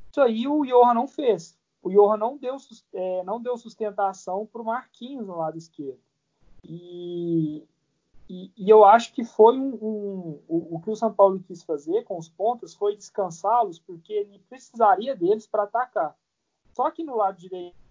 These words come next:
o Savarino tinha, tinha bom espaço e também tinha um companheiro. Já no lado esquerdo, mesmo, até porque o, o Fábio Santos não aparecia tanto no ataque, né?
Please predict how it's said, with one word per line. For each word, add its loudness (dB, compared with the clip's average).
o -20
Savarino -10
tinha, -16
tinha -8
bom -2
espaço -2
e -18
também -4
tinha -16
um -16
companheiro. -6
Já 0
no -8
lado -2
esquerdo, -12
mesmo, -2
até -4
porque -8
o, -8
o -14
Fábio 0
Santos -6
não -2
aparecia -4
tanto -14
no -2
ataque, 0
né? -10